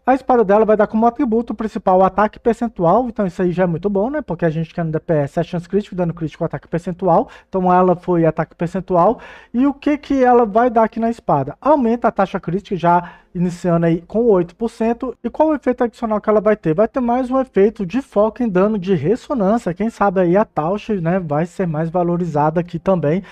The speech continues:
E até mesmo o Jouet, que é o novo boss. Ao causar dano, vai ganhar uma pilha, né, de, vamos chamar de stack. Uma pena abrasadora, eu vou chamar de stack aqui.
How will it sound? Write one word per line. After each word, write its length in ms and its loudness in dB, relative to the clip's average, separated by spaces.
E 60 -2
até 180 0
mesmo 400 -2
o 120 -2
Jouet, 440 0
que 80 -2
é 20 6
o 100 2
novo 300 2
boss. 340 -4
Ao 160 4
causar 360 0
dano, 340 2
vai 160 2
ganhar 240 0
uma 160 2
pilha, 460 0
né, 220 2
de, 220 -2
vamos 260 -2
chamar 200 -4
de 100 -8
stack. 440 -2
Uma 100 0
pena 320 -4
abrasadora, 540 0
eu 40 -6
vou 100 -8
chamar 280 -4
de 80 -6
stack 340 -2
aqui. 320 -4